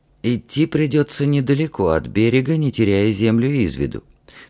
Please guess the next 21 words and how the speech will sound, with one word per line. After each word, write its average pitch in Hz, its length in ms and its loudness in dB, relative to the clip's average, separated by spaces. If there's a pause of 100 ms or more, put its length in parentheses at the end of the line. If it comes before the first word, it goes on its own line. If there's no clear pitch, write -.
Тогда 123 300 2
при 135 180 0
любых 123 300 2
сюрпризах 127 720 -2
мы 107 100 0
сумеем 110 480 2
добраться 101 480 0
до 95 100 -2
нее 98 240 2
на 104 160 -2
шлюпках», - 540 -6
сказал 69 420 0
Иткаль 69 320 -2
задумчиво. 65 640 -2 (960)
Он 82 200 0
помолчал 82 720 2 (340)
и 82 240 0
искоса 95 400 -2
взглянул 80 520 0
на 78 160 0
принца. 69 440 -6